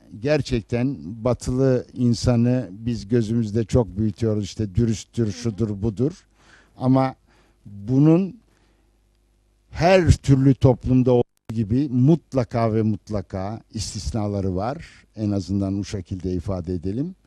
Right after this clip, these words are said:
Speaker 1: Dolayısıyla bu hiçbir zaman gözden kaçırmamalı. Ee, mutlaka bir belgeye bağlamak çok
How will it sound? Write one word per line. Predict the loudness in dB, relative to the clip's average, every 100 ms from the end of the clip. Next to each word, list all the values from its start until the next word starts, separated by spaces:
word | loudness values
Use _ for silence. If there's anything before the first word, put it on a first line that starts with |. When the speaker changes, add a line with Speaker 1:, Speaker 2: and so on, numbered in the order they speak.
| _ _ _
Speaker 1:
Dolayısıyla | -2 0 0 -2 -2 -2 -4 -2
bu | -2 -4
hiçbir | -8 -8 -8
zaman | -4 -2 -2 0
gözden | 0 -2 -2 -4
kaçırmamalı. | -4 -6 -4 -4 -2 -4 -4 -6 -8 -14 -12
Ee, | -8 -6 -6 -6 -4
mutlaka | -6 -6 -10 -6 -6 -6
bir | -6 -4
belgeye | -4 -4 -4 -4 -4
bağlamak | -4 -4 -4 -4 -8 _ -16 -10
çok | -10